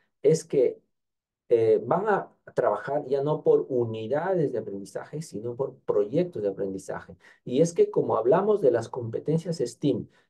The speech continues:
que abarcan las áreas relacionadas a ciencia, tecnología, ingeniería y matemáticas, entonces estamos hablando de varias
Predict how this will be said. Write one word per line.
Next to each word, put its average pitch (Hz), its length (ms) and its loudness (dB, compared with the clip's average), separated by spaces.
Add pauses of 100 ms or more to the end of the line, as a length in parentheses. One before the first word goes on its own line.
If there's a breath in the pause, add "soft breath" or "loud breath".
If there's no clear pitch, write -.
(200)
que 113 220 -4
abarcan 120 680 -2
las 101 460 -4
áreas 143 540 -2 (140)
relacionadas 110 720 -4
a - 80 -8
ciencia, 131 640 0
tecnología, 101 800 -2
ingeniería 104 480 -4
y 160 40 0
matemáticas, 113 720 -4 (220 soft breath)
entonces 202 360 0
estamos 190 380 -2
hablando 180 360 -2
de 113 100 2
varias 143 600 0